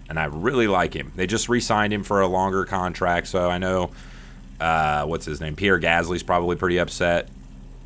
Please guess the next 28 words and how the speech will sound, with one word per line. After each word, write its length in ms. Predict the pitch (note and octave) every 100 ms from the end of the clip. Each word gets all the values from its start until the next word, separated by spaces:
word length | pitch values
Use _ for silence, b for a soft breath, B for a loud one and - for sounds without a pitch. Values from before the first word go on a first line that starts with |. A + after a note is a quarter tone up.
| -
But 180 | F2+ G#2+
Pierre's 280 | F3 F#3+ G3
at 80 | D3+
a 40 |
good 180 | A2 A2
spot. 320 | - E2+ D#2+
He 140 | F2 G#2
needs 200 | C#3 G#2
to 60 |
just 160 | G2+ -
stay 200 | F#2+ F2
there. 380 | E2 E2 E2 D#2
I 40 |
mean, 220 | F#2+ F2+ B B B
not 220 | G#2 C3
every 200 | A#2+ A2+
team 280 | A2 G#2+ G2+
can 160 | A2 F#2+
win, 300 | E2 D#2+ D#2+ -
so 480 | - G#2 F2+ F2+ F2 - -
<laughs> 200 | - -
just 140 | F#2
be 100 | -
happy 260 | G2 F#2+ F2+
you're 140 | F#2+
in 80 | F#2
Formula 320 | - F#2 F2+
One. 260 | D#2 D2+ D#2